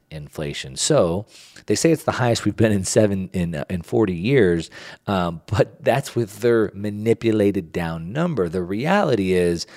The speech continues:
is that we are more than double where we were forty years ago,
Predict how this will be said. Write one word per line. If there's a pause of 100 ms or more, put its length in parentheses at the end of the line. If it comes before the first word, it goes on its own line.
(280)
is
that
we
are (920)
more
than
double
where
we
were
forty
years
ago,